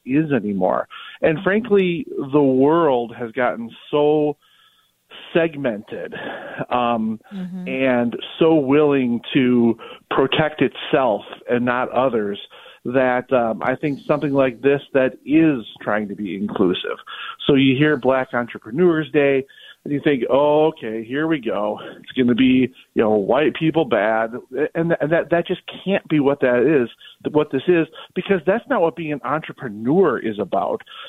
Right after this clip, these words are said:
Speaker 1: Being an entrepreneur is having an idea and doing everything you can to make sure that it happens, that it comes to fruition.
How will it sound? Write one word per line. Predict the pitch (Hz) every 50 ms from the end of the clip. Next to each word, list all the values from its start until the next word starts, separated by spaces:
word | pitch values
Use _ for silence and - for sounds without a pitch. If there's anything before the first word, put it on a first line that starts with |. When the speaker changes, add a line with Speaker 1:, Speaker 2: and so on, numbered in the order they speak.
| - -
Speaker 1:
Being | - 180 190
an | - -
entrepreneur | 151 170 170 - 170 - 143 123 120 139 180 196 175 143 123
is | 113 107 - _ _
having | - - 147 156 156 165 160
an | 160 156
idea | 143 131 123 110 123 127 143 143 156 180 175 - - - - -
and | - 131 127 123
doing | 143 143 139 139 131 123 - _ -
everything | 135 143 147 147 180 185 175 - 190 165 165
you | 156 160 - - - - -
can | 165 160 143 127 113 104 95 104 - - - - _ - -
to | 139 127
make | 123 127 131 131 139 131 - - - -
sure | 139 127 127 120
that | 117 123 104
it | 113 104
happens, | - - - - - 117 107 - - - - - - - - - - - - - _ -
that | 131 117
it | 117 - - -
comes | 139 135 131 127
to | - 127 - -
fruition. | - 117 110 113 117 120 113 - 110 92 123